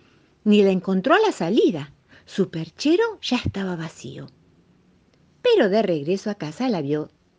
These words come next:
No estaba sola, iba dando saltitos con alguien más. Una vez en casa, le dijo, ¿Viste, Lola, que es lindo ir al colegio? ¿La pasaste bien, no?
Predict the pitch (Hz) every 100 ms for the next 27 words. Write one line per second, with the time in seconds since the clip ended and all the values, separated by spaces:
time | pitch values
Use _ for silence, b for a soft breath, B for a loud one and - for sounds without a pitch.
0 | _ _ _ b b 311 415 - 165 139
1 | - 180 160 165 180 - 349 311 220 233
2 | 262 254 180 165 - 233 254 208 151 160
3 | 151 151 143 131 - _ _ _ _ _
4 | _ _ - 453 403 214 240 220 127 139
5 | 202 226 _ _ _ 185 165 135 127 -
6 | 143 _ _ _ _ _ _ _ _ _
7 | _ 214 208 247 - 240 202 196 220 214
8 | 175 160 175 208 233 170 135 147 156 226
9 | 285 220 165 b b b - 320 403 605
10 | 339 233 190 135 139 196